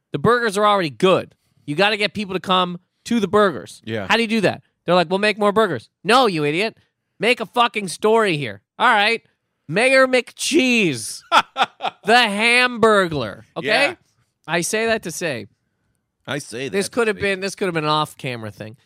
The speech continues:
Speaker 2: Right.
Speaker 1: But I think this every once in a while with comedy. 'Cause you go, "Hey, how do I get these out here?
Speaker 2: Mm-hmm.
Speaker 1: Is the answer right, more of them?
Speaker 2: No.
Speaker 1: Or is it to come up with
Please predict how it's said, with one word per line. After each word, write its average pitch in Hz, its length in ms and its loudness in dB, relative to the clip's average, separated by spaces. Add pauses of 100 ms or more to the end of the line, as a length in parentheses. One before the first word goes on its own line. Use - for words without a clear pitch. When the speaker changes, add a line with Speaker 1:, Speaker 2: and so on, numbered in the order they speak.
Speaker 2:
Right. 101 300 -8
Speaker 1:
But 175 100 2
I 190 80 2
think 330 260 -8
this 277 220 0
every 233 200 0
once 214 280 -4
in 214 60 -2
a 196 60 -2
while 190 300 2
with 175 180 -4
comedy. 151 520 -2 (420)
'Cause 208 140 -4
you 233 80 -4
go, 208 280 4
"Hey, 190 380 -2 (360)
how 320 240 2
do 359 160 2
I 262 180 6
get 214 360 0
these 208 680 -2 (260)
out 226 220 2
here? 220 420 -8 (200)
Speaker 2:
Mm-hmm. 170 360 -12 (100)
Speaker 1:
Is 220 200 0
the 247 180 -2
answer 277 480 0
right, 247 380 0 (300)
more 233 360 6
of 302 160 0
them? 349 600 -2 (200)
Speaker 2:
No. 156 420 2
Speaker 1:
Or 302 520 6
is 262 200 -2
it 262 120 -12
to 254 80 -6
come 320 320 -2
up 339 220 2
with 240 460 0